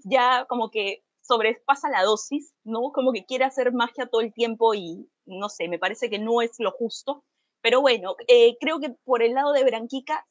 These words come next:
se marca un poco, eh, se inclina un poco más la balanza, porque ella es una de las que ne-, tiene que tomar más responsabilidad en el partido. En el cuarto set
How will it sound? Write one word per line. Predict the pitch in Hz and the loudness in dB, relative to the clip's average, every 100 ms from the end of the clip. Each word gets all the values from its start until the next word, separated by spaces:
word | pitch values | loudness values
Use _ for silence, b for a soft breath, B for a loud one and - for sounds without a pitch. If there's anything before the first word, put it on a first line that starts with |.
| - | -6
se | 233 | -4
marca | 247 247 269 285 | -2 -6 -4 -4
un | 262 | -2
poco, | 254 254 294 294 254 | -2 0 2 2 2
eh, | 208 190 - - | -6 -10 -12 -12
se | 254 | -8
inclina | 233 277 302 | -4 -2 -2
un | 285 | -2
poco | 285 254 | -4 -2
más | 254 285 | -2 -2
la | 277 | -2
balanza, | 202 240 262 240 - 202 | 0 0 0 -4 -10 -8
porque | 214 208 214 226 285 | -8 -6 -2 -2 0
ella | 285 294 294 _ _ _ _ | 0 0 -2 _ _ _ _
es | 247 269 - | 2 2 0
una | 311 302 302 | -2 0 0
de | |
las | 254 - | -2 -4
que | 254 | -4
ne-, | 226 233 - _ _ | -2 -4 -10 _ _
tiene | 294 320 311 320 | 0 2 0 -2
que | 269 | -4
tomar | 240 240 254 | -2 -2 -2
más | 269 | -4
responsabilidad | 269 277 254 233 226 208 220 247 262 269 | -6 -10 -10 -8 -4 -4 -4 0 0 0
en | 254 | -4
el | 214 | -4
partido. | - - 320 254 190 - | -8 -4 -4 -4 -4 -6
En | 240 | -6
el | 220 | -6
cuarto | - 392 381 | -6 -6 -6
set | 233 - 269 | -8 -2 -4